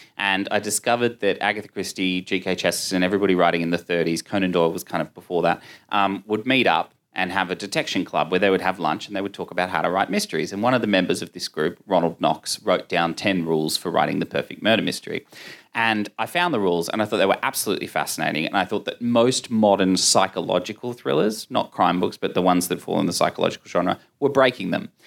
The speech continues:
um, successfully. They're great books, but I found that they were breaking them. So I sort of, and I found that I was breaking them,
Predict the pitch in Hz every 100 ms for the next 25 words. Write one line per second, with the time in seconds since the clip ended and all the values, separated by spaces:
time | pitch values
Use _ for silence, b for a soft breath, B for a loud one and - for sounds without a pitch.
0 | b b 110 107 104 101 101 - - -
1 | - 143 - 95 - - _ - 98 107
2 | 92 - 82 - - - 120 107 - -
3 | b b _ 113 107 127 113 107 104 98
4 | 101 87 82 90 - 104 98 117 101 -
5 | _ 113 110 107 120 113 113 131 110 107
6 | 92 - 90 85